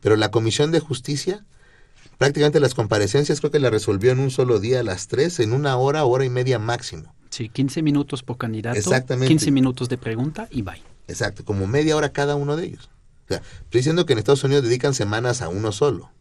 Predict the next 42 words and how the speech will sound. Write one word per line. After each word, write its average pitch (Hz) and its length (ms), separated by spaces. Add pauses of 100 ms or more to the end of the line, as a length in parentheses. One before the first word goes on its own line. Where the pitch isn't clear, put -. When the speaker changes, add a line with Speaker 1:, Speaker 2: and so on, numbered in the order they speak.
(480)
Speaker 1:
Aquí 92 300
la 143 140
Comisión 120 400
de 135 80
Justicia 117 420
del 113 100
Senado 104 480
en 80 220
t-, 78 120
tres 107 360
horas 123 220
despachó 104 580
a 117 320
los 87 220
tres, - 300 (720)
¿no? 123 140 (200)
Entonces 123 260
eso, - 200
eso 156 280
nos 131 200
dice 147 320
que 101 200
no 123 200
le 170 140
dedican 120 400
una 120 160
importancia 104 760 (440)
al 90 200
debate. 185 540 (580)
Eso 104 240
nos 143 140
dice 104 260
que 117 120
se, 85 280
lo, 87 140
lo 85 180
que 87 120
subyace 98 500
ahí 104 140
es 101 100
una 120 160
decisión 101 580